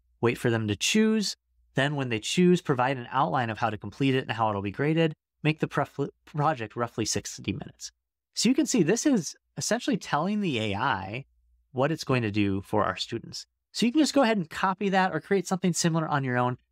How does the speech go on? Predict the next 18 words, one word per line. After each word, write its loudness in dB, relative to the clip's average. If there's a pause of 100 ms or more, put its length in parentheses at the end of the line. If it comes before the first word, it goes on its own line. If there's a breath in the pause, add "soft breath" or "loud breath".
and -2
then 2
let's 0
move 2
it 2
into 0
our 0
A -8
I -4
tool. -14
So -2
for 2
this 0
video, 2
we're 2
gonna 2
use 0
chip -2